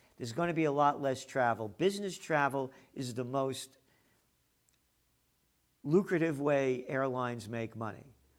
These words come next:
That's where they make the dough, not on tourism travel. And now this thing's gonna go down. Again, the less people going into the city, less commercial. Again, the da-,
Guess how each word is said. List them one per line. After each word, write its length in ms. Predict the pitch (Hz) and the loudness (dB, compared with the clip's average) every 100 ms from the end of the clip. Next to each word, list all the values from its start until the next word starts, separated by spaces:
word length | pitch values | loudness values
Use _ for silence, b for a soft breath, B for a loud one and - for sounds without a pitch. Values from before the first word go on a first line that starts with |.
| _ _ | _ _
That's 280 | 143 165 - | 0 2 0
where 80 | 147 | -2
they 140 | 131 | 0
make 260 | 127 123 117 | -2 -6 -4
the 120 | 117 | -6
dough, 260 | 107 113 104 | -4 -4 -4
not 240 | 131 147 | -4 -4
on 160 | 135 117 | -4 -6
tourism 540 | - 120 110 95 87 | -4 -4 -4 -8 -16
travel. 420 | - 104 107 127 _ _ _ _ _ _ _ _ - | -16 -18 -20 -20 _ _ _ _ _ _ _ _ -8
And 100 | 131 | -2
now 160 | 147 | 2
this 200 | 147 185 | 2 2
thing's 260 | - 160 131 | 0 -4 -2
gonna 200 | 147 139 | -2 -2
go 200 | 127 123 | -2 -4
down. 400 | 117 117 107 110 | -4 -6 -6 -6
Again, 240 | 123 165 | 0 0
the 80 | 127 | 2
less 240 | 123 170 - | 0 0 0
people 260 | 185 170 | -4 -4
going 300 | 165 156 151 | -2 -2 -2
into 160 | 143 151 | -4 -6
the 60 | |
city, 340 | 127 - 139 131 | -6 -8 -6 -2
less 240 | 127 135 | -2 -4
commercial. 500 | - 135 131 135 120 b b b | -8 -8 -6 -6 -8 b b b
Again, 360 | 143 135 107 90 _ - | 0 2 -2 -6 _ -10
the 60 | |
da-, 260 | 107 131 131 | 0 2 2